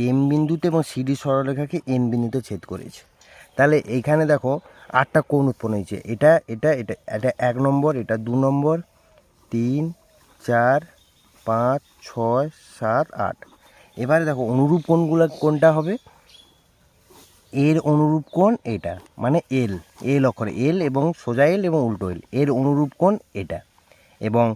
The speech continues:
উম, একান্তর বিপ্রতীপ কোণ কোনটা? এর বিপ্রতীপ কোণ এটা,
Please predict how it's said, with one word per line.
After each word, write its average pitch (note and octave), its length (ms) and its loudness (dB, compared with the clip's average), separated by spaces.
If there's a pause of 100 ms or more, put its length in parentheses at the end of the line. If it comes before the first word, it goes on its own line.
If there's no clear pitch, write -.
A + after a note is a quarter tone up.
(360)
উম, G#2+ 460 0 (440)
একান্তর D3+ 320 2 (160)
বিপ্রতীপ D#3 360 0 (100)
কোণ E3+ 100 4 (100)
কোনটা? E3 220 2 (280)
এর C#3 160 2
বিপ্রতীপ D3 440 -2 (140)
কোণ G3 100 2 (120)
এটা, - 160 -8